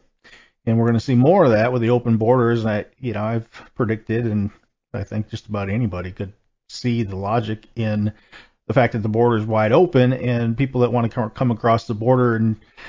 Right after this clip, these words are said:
attack us are able to do that. And we do have, you know, more than a hundred fifty, I think it is, countries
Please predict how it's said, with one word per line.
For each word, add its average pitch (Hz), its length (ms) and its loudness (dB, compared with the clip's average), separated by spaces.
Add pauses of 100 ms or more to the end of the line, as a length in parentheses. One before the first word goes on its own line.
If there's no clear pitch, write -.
(320)
attack 175 320 2
us - 380 2 (140)
are 151 340 4 (160)
able 165 240 6
to 151 80 6
do 175 200 4
that. 107 280 4
And 110 120 2
we 123 80 4
do 139 120 6
have, 139 520 4 (220)
you 120 100 0
know, 117 120 2
more 131 280 4
than 127 120 4
a 120 60 2
hundred 120 380 2 (680)
fifty, 120 360 0
I 98 40 -2
think 101 200 -4
it 98 80 -6
is, 101 180 -8
countries 117 680 -2